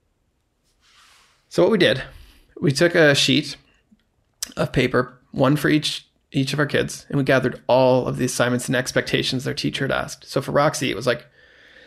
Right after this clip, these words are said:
thirty minutes of reading a day, um, and then multiple assignments. The multiple assignments were all, all due on the same day of the week.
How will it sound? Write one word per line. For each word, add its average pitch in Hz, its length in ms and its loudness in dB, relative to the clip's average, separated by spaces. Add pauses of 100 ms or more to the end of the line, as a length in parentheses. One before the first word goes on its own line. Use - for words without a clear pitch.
(1500)
thirty 170 280 6
minutes 151 260 4
of 135 100 2
reading 131 500 0
a 147 40 0
day, 135 300 2 (1080)
um, 123 520 2
and 131 140 4
then 127 120 2
multiple 127 320 0
assignments. 113 580 -4 (920)
The 127 80 2
multiple 147 340 2
assignments 131 520 2
were 127 300 0
all, 131 480 0
all 135 160 4
due 135 200 2
on 127 80 4
the 120 60 0
same 123 240 0
day 120 120 0
of 98 60 -4
the - 80 -6
week. - 420 -10